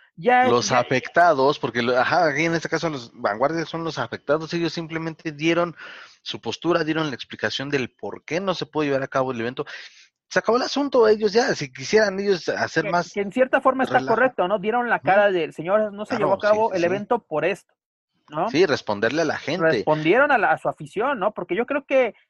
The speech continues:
Speaker 1: para los medios o para los fans en general, pues, vale pepino, ¿no? Por así decirlo. Ellos iban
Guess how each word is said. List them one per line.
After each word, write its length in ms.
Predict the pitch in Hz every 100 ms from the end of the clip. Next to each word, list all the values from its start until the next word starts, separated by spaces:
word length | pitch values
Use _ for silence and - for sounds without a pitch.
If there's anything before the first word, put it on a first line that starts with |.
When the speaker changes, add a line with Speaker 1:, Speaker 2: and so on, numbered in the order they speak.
| _ _ -
Speaker 1:
para 380 | 175 170 165
los 200 | 165 165
medios 440 | 185 240 277 277 214
o 100 | 180
para 280 | 160 165 165
los 240 | 160 -
fans 280 | 202 220 247
en 140 | 247
general, 440 | - 170 175 233 359 _ _ _ _
pues, 300 | 170 156 156 143 143
vale 760 | 170 208 226 214 196 165 143 - _ _
pepino, 500 | 160 - 294 254 175
¿no? 160 | 247 254
Por 140 | 190
así 160 | 208 208
decirlo. 400 | 190 233 214 - - -
Ellos 300 | 170 254 277
iban 260 | 277 311